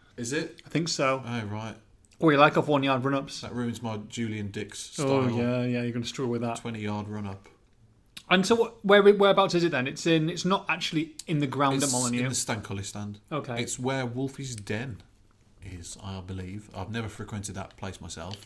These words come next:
Speaker 1: Uh, a little area where the kids can go and have a bit of a giggle.
Speaker 2: Yeah.
Speaker 1: In the Stancully stand. It's ne-, you'll see it. You'll see it.
Speaker 2: But amazing, twenty-four hours. I mean, it's gotta be some kind of, kind of a world record, I,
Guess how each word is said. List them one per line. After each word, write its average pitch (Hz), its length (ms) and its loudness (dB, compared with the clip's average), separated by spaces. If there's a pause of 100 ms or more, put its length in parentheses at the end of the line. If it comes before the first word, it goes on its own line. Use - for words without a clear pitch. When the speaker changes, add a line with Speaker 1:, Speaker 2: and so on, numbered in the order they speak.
(800)
Speaker 1:
Uh, 101 240 -4
a 107 40 -6
little 107 200 -6
area 95 240 -2
where 95 120 -6
the 95 80 -12
kids - 200 -10
can 107 120 -10
go 98 100 -6
and 92 100 -6
have 92 100 -8
a 92 40 -8
bit 95 80 -8
of 92 60 -12
a 92 40 -8
giggle. 98 340 -8 (100)
Speaker 2:
Yeah. 151 140 2
Speaker 1:
In 131 40 2
the - 60 -2
Stancully 104 360 -4
stand. 101 300 -6
It's 123 140 -10 (120)
ne-, 160 200 -6 (160)
you'll 156 300 -2
see 95 220 -4
it. 90 220 -6
You'll 107 160 6
see 98 160 2
it. - 200 -12 (280)
Speaker 2:
But 240 140 10
amazing, 180 340 8
twenty-four 190 340 4
hours. 151 280 8
I 139 220 4
mean, 170 80 -2
it's 170 100 -8
gotta 170 80 -4
be 143 80 0
some 156 160 0
kind 143 240 -4
of, 175 80 -10
kind 147 100 0
of 131 60 2
a 131 100 6
world 143 160 8
record, 156 300 6
I, 120 100 0